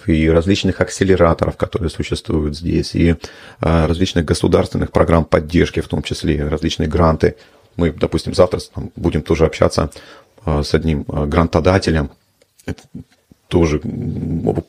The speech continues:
околоправительственная организация, которая там рассматривает, э, различные идеи для того, чтобы выдать гранты, да. И это всё очень просто, это, это доступно любому. И самое главное то, что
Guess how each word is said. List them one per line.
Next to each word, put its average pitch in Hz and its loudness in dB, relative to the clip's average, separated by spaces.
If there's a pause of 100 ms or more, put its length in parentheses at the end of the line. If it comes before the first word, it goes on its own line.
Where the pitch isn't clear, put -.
(140)
околоправительственная 80 2
организация, 80 0
которая - 0
там - -8 (300)
рассматривает, 78 2
э, 76 2
различные 76 0
идеи 82 4
для 67 -4
того, - -4
чтобы - -6
выдать 67 -2
гранты, 71 -6
да. 85 0 (380)
И - -2
это - 2
всё 135 2
очень 143 -2
просто, 139 2
это, - -4
это 98 4
доступно 104 0
любому. 87 0
И - -6
самое 95 -2
главное 104 0
то, 98 -4
что 95 0